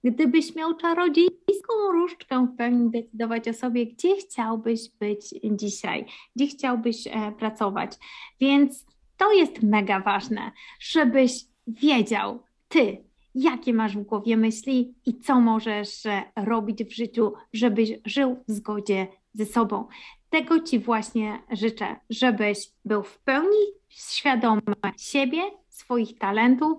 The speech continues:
swoich możliwości, również swoich ograniczeń. Dziękuję ci serdecznie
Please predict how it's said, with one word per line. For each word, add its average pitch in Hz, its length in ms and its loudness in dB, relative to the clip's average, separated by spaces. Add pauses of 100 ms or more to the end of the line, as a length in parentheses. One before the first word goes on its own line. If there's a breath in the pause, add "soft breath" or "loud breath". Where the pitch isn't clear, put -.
(160)
swoich 233 480 -2
możliwości, 226 800 -2 (160 loud breath)
również 233 420 2
swoich 208 440 -6 (180)
ograniczeń. 220 720 -2 (580 loud breath)
Dziękuję 240 540 4
ci 247 140 -2
serdecznie 247 760 0